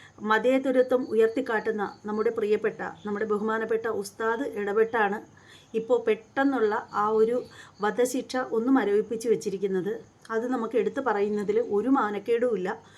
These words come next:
നല്ലൊരു പ്രവൃത്തി ആര് ചെയ്താലും അത്, ആ, അവരെ നമ്മൾ ഉയർത്തിക്കാട്ടുക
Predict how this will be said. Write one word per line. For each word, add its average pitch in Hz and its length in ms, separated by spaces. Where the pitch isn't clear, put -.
നല്ലൊരു 285 340
പ്രവൃത്തി 254 400
ആര് 220 400
ചെയ്താലും 202 480
അത്, 202 160
ആ, - 20
അവരെ 220 280
നമ്മൾ 208 280
ഉയർത്തിക്കാട്ടുക 220 800